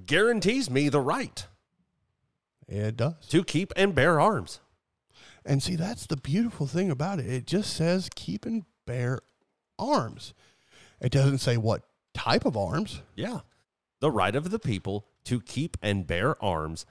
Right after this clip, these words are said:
Speaker 1: shall not be infringed.
Speaker 2: Like, back when the Constitution was written,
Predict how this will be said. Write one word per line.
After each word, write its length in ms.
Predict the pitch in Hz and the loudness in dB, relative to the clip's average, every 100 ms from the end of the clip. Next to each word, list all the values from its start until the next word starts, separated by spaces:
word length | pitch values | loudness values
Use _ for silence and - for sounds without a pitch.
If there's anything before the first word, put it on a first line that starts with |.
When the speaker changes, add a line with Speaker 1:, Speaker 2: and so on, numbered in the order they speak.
| _ | _
Speaker 1:
shall 580 | - - - 85 107 151 | -10 -6 -4 -2 0 0
not 420 | 123 80 78 - | -2 -4 -6 -10
be 280 | 82 76 76 | -14 -14 -12
infringed. 680 | 85 95 - 180 98 - - _ _ _ _ _ _ | -10 -8 -8 -10 -12 -16 -20 _ _ _ _ _ _
Speaker 2:
Like, 540 | 127 123 117 113 - - - _ _ _ _ _ _ _ - | 0 2 2 -2 -10 -16 -20 _ _ _ _ _ _ _ -10
back 280 | 104 113 - | -6 -4 -2
when 140 | 113 | -2
the 60 | 113 | 0
Constitution 600 | 120 123 123 143 214 311 | 0 -2 0 0 0 -2
was 140 | 139 | 0
written, 360 | 113 135 269 | 0 -2 -2